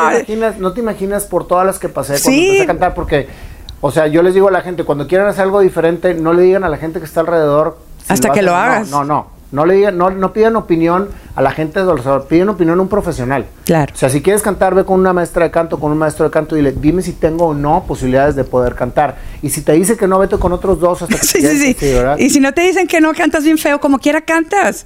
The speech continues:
Speaker 1: Sí, pero realmente yo necesitaba una, una, una opinión profesional para poder real,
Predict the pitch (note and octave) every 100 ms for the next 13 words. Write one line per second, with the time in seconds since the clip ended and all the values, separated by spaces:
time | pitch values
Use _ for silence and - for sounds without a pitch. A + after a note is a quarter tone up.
0 | - D4 - - - A3 G#3+ G#3 - -
1 | - - - - - A#3 D4 C#4+ C4 C4+
2 | A3 A3 G3+ F3+ F#3+ F#3 G3 G3+ G3+ D#3+
3 | F3+ F#3 D#3+ F#3 F#3 D3+ D#3+ D#3+ F3+ C#3
4 | C#3 C#3+ D3+ E3 D3+ B2+ B2 C3+ D#3 D#3+
5 | D#3+